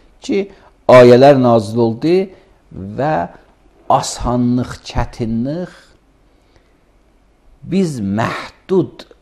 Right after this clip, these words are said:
məxluqlara aiddir. Ki, bu mənə asandır, bu mənə çətindir. Mən bir işi görə bilirəm,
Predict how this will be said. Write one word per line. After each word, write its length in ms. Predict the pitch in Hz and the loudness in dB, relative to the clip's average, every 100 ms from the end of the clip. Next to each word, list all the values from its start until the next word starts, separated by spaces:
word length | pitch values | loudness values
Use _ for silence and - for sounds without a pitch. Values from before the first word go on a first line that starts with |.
| _ _ | _ _
məxluqlara 1000 | 85 104 101 90 90 98 82 85 95 87 80 78 | -6 -4 -4 -6 -10 -10 -8 -4 -4 -2 -2 -2
aiddir. 560 | 80 78 - _ 73 71 _ _ _ _ | -4 -8 -12 _ -18 -18 _ _ _ _
Ki, 200 | - 123 | -14 -6
bu 80 | 131 | -4
mənə 300 | 117 110 - | -2 -4 -6
asandır, 720 | 85 - 120 135 123 113 104 - | -8 -6 -6 -6 -6 -8 -12 -12
bu 120 | 92 | -8
mənə 280 | 92 80 82 | -8 -8 -12
çətindir. 560 | - - 85 58 - _ _ _ _ _ _ _ _ _ _ _ _ _ _ _ _ - _ _ _ - | -16 -16 -16 -16 -18 _ _ _ _ _ _ _ _ _ _ _ _ _ _ _ _ -20 _ _ _ -20
Mən 520 | 78 80 98 117 98 98 107 | -12 -8 -4 -2 -4 -8 -2
bir 180 | 131 135 | 2 2
işi 320 | - 104 - | -2 -8 -8
görə 320 | 101 104 113 | -6 -2 0
bilirəm, 460 | 127 127 123 120 | -2 -4 -6 -6